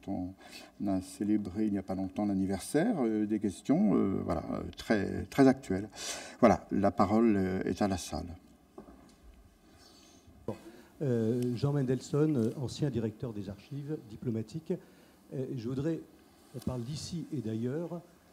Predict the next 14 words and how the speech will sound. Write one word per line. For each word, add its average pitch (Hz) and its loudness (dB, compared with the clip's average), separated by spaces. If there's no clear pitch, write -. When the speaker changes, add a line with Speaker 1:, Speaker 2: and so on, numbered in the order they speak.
Speaker 2:
euh, 113 -2
montrer, 139 -4
ce - -18
sont 127 -6
les 110 2
deux 135 -6
sujets 131 -6
des 101 -6
deux 104 -8
tables 104 -10
rondes 104 -6
de 92 -12
ce - -12
matin, 107 -8